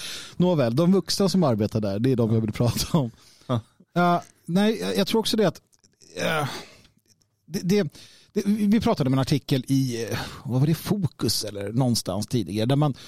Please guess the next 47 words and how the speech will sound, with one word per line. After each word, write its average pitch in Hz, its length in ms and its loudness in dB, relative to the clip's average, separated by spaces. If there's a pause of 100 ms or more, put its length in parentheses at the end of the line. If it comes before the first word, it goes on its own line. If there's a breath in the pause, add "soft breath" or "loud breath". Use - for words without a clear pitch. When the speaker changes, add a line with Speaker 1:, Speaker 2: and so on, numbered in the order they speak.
(500 loud breath)
Speaker 1:
där 165 100 -2
man 170 120 2
resoner-, 175 360 -2
nej, 233 200 4
det 160 80 2
var 180 100 2
det, 196 240 2
det 131 140 -2
var 190 80 4
ju 202 120 4
en, 196 80 -4
en 170 200 0
forskare 190 480 0
som 175 140 2
stod 135 220 0
och 135 80 0
sa 107 280 0
i, 117 180 0
på - 120 -10
bästa 151 260 -2
sändningstid 117 500 0
att 123 100 0
okej, 101 240 -4
så 147 120 0
här 151 200 2
är 50 140 -12
det. - 120 -12 (840 loud breath)
Vi, 180 180 0
vi 185 120 2
pressar 175 400 2
ut 143 180 2
socionomer 123 760 0
och 120 60 4
högutbildade, 110 840 0 (100)
framförallt 131 460 0
kvinnor, 107 560 2 (120)
eh, 107 160 -2 (100)
i 107 340 2
den 107 140 2
högre 101 240 2
utbildningen 104 420 0
idag. 110 200 2
Männen 107 340 2
verkar 98 420 -2 (100)
helt 90 240 -4
oförmögna 101 520 0
att - 200 -6